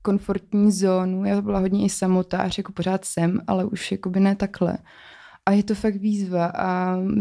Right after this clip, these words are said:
zajímalo mě to vždycky. Ale k té nahotě, k té nahotě jsem vždycky měla pozitivní vztah, protože ani nevím proč, ale bylo mi to vždycky jako pohodlný. Hrozně jako jsem se v tom cítila dobře, no.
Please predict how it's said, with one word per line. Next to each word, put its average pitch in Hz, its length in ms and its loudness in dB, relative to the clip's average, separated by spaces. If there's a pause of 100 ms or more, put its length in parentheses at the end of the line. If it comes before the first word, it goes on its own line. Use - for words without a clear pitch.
zajímalo 202 460 4
mě 170 160 2
to 165 120 -6
vždycky. - 560 -8 (280)
Ale 208 260 4
k 208 120 -20
té 214 160 0
nahotě, 208 640 0
k - 60 -16
té 214 100 -2
nahotě 208 240 0
jsem 208 140 -4
vždycky 202 220 -2
měla 220 100 4
pozitivní 208 560 0
vztah, - 420 -6
protože 185 800 0 (120)
ani 226 180 4
nevím 294 360 6
proč, 208 460 -4 (340)
ale 208 140 2
bylo 208 160 4
mi 214 100 2
to 226 100 0
vždycky 226 220 -2
jako 240 160 -2
pohodlný. 202 680 -6 (140)
Hrozně 196 340 -8
jako 190 220 -12
jsem 202 140 -10
se 202 100 -16
v - 40 -20
tom 202 140 -6
cítila 196 360 -8
dobře, 185 340 -8
no. 165 120 -8